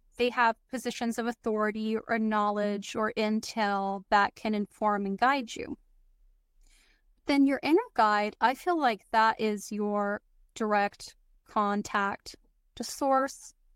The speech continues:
God, your higher power, and that it's important to listen to your inner guide regardless,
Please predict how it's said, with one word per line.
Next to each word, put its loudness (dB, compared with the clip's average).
God, 2
your -8
higher -2
power, 0
and 0
that 8
it's -4
important 2
to -4
listen 0
to -8
your -2
inner -2
guide 0
regardless, 2